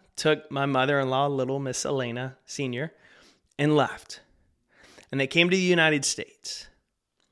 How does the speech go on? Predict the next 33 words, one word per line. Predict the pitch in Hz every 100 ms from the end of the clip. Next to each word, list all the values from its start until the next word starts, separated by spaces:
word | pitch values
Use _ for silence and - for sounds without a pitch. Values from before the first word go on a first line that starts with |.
| _ -
And | 135
they |
had | 160
to | 175
start | - 160 147
all | 139 147 156 160 156 - -
over | 135 127 120 - 127
again, | 123 113 117
like | 117
so | - - 165 190
many | 156 151 147
families | - 127 123 120 113 110 - - _ _
did | 123 101 107 - _ _ _ _ _ _ _ _ _ _
when | 120
coming | 117 135 120 104
here, | - 107 - _ _ _ _ _
for | -
the | 127
opportunities, | 110 120 117 - 147 139 131 127 120 -
for | -
the | 113
freedoms. | - 131 123 117 113 110 - _ _ - - - _ _
And | 147
as | 165 175 151
the | 165
Catholic | 185 240 220 185
Church | 202 185 175
put | - 180 175 - _ -
our | 151 156 151 147 -
extended | 143 135 180 160 147
family | 160 151 151 143
into | 139
Oklahoma, | 131 135 - 123 123 113 123